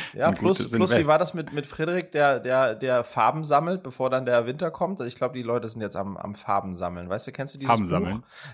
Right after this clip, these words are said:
Speaker 1: Dieses, gibt dieses
Speaker 2: Mhm.
Speaker 1: Buch, äh, wo, wo der, wo so Mäuse so, äh, der eine, wie dem auch sei. Also gut, es gibt ein paar Anekdoten, die man dann in den Winter mitnehmen kann, wenn man jetzt noch alles hier im Sommer verprasst hat, glaub ich, ja.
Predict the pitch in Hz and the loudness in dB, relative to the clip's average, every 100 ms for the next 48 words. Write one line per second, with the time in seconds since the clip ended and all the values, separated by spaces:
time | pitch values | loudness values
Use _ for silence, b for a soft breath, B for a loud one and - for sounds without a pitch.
0 | _ 127 120 - 139 135 101 110 143 160 | _ -8 -6 -8 -8 -4 -2 -2 -4 -6
1 | 117 120 120 113 117 110 117 113 117 110 | -4 -2 -4 -6 -10 -8 -8 -2 0 0
2 | 107 113 110 110 107 113 135 120 113 110 | -2 -10 -10 -4 0 0 -2 -6 -6 -6
3 | B B B _ 82 90 - 82 110 73 | B B B _ -12 -12 -12 -10 -6 -4
4 | 117 - 147 143 104 - - - - 147 | -4 -6 -6 -4 -4 -6 -10 0 2 2
5 | 135 107 - 117 - 170 156 143 135 117 | 0 -4 -4 -4 -2 -2 -4 2 2 2
6 | 113 113 104 110 104 101 98 98 107 104 | -4 -8 -6 -4 -2 -2 -4 -4 -4 -4
7 | 101 104 98 95 95 95 92 92 92 - | -6 -6 -10 -6 -6 -4 -6 -6 -8 -8
8 | 90 - 92 92 - - 104 101 98 92 | -10 -8 -6 -6 -6 -8 -6 -4 -4 -6
9 | 101 156 151 - 95 - 90 - - 90 | -4 -6 -8 -8 -8 -8 -14 -14 -16 -16
10 | - 82 | -14 -14